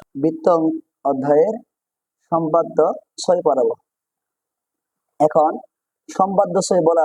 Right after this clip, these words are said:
আছে, একটি বৃত্ত বা বৃত্তচাপ দে-, দেওয়া আছে, কেন্দ্র নির্ণয় করতে হবে। অর্থাৎ এরকম একটা বৃত্ত দেওয়া থাকবে বা যে কোনো একটা মাপের বৃত্ত দেওয়া থাকবে বা বৃত্তচাপ দেওয়া থাকবে,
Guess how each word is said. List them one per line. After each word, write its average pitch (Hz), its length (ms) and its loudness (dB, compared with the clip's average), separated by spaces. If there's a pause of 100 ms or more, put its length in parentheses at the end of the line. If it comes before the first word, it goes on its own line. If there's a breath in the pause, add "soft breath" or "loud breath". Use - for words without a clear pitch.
আছে, - 200 -4 (1040)
একটি 165 380 -2 (140)
বৃত্ত 392 220 0 (120)
বা 165 160 4
বৃত্তচাপ 165 560 -4 (120)
দে-, 143 200 0 (360)
দেওয়া 143 300 4
আছে, 160 240 -4 (800)
কেন্দ্র 220 340 0
নির্ণয় 190 280 2
করতে - 180 -6
হবে। 127 220 -4
অর্থাৎ 156 220 -2 (100)
এরকম 170 240 2
একটা 156 180 0
বৃত্ত - 220 -6 (120)
দেওয়া 160 180 2
থাকবে 151 260 0 (680)
বা 139 80 2 (120)
যে 151 100 4
কোনো 156 140 0
একটা 147 180 -4
মাপের 165 220 2
বৃত্ত 160 200 -6
দেওয়া 160 160 0
থাকবে 202 260 0 (680)
বা 139 160 2
বৃত্তচাপ 180 580 0
দেওয়া 165 140 2
থাকবে, 127 220 -8